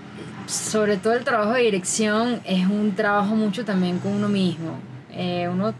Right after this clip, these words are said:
aprende mucho a escuchar y uno, em, oye, sí,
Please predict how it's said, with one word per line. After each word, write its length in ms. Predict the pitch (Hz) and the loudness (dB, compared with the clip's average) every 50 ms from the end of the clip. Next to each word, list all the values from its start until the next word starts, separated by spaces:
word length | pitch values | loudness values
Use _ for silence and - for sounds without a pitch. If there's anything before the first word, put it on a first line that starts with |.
| - - | -10 -6
aprende 440 | - 208 190 190 185 180 180 185 196 208 | -6 -6 -4 -2 -4 -2 0 -2 -2 0
mucho 320 | 220 220 214 214 - - | 0 -2 -2 -4 -6 -12
a 20 | |
escuchar 520 | 233 - - 175 165 - 196 180 160 151 - - - - - - - - - - - - - - - - - | -12 -8 -8 -8 -6 -2 -2 -2 -2 -2 -6 -12 -20 -20 -20 -20 -20 -20 -20 -20 -20 -20 -20 -20 -20 -10 -4
y 180 | 190 185 185 | 0 2 2
uno, 1080 | 175 170 170 170 165 170 170 175 190 202 214 220 214 208 202 196 185 180 175 170 160 - - - | 2 2 2 0 0 0 0 0 0 0 0 0 0 0 2 2 2 2 2 0 -2 -4 -6 -4
em, 640 | 180 175 170 170 170 165 165 160 160 165 165 151 139 - - - - - - - - - - - - - - - - - - - - - - - - - - - - - _ - - - - - - - - - - - - - - - - - | -2 -2 0 0 -2 -2 -4 -6 -6 -8 -8 -8 -10 -12 -14 -16 -18 -20 -20 -20 -20 -20 -20 -20 -20 -20 -20 -20 -20 -20 -20 -20 -20 -20 -20 -20 -20 -20 -20 -20 -20 -18 _ -18 -18 -18 -20 -20 -20 -20 -20 -20 -20 -20 -20 -20 -20 -18 -10 -8
oye, 160 | 226 220 220 | -8 -6 -4
sí, 460 | - - - 262 277 269 247 220 190 | -4 -2 0 0 2 2 2 2 0